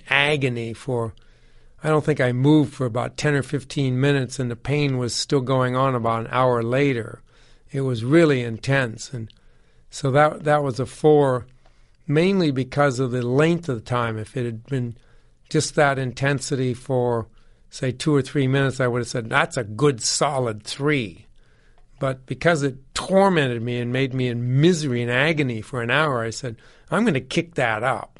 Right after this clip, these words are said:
You know, that, that much grief is certainly worth another notch. And then, then we go from there to the other one, which is the almost ephemeral tarantula hawk,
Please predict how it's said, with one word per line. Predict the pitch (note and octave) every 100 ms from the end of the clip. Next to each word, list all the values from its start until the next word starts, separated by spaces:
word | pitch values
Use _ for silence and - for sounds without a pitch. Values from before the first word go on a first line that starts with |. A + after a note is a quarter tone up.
| -
You | C3+
know, | B1+
that, | C3 C3+ - - -
that | - D#3
much | E3+ C#3+ D3 - - -
grief | C3+ C#3+ C#3 - - - - -
is | A#2
certainly | - D3+ C3+
worth | B2 C3 C3+ C3
another | B2 C3 B2 A#2
notch. | C3 C3 A2 - - - _ _ - _
And | G#3 D3 D3+
then, | D#3 D#3 D3+ F3 - -
then | D3 D3
we | D3
go | C3 D3+
from | C#3+ - C#3+
there | D#3+ E3
to | D#3+ - C#3+
the | C#3+ C#3
other | - F3 F3+
one, | C3+ B2+
which | C3 B2+
is | C#3+ A#2
the | C3+ C3 C3 -
almost | D#3+ E3 D3+ -
ephemeral | C#3 - F3 F#3+ F3 C3+ A2 A2 A2 - - _ _ -
tarantula | - D#3 F#3 G#3 - C#3 A2+
hawk, | A2 A2 -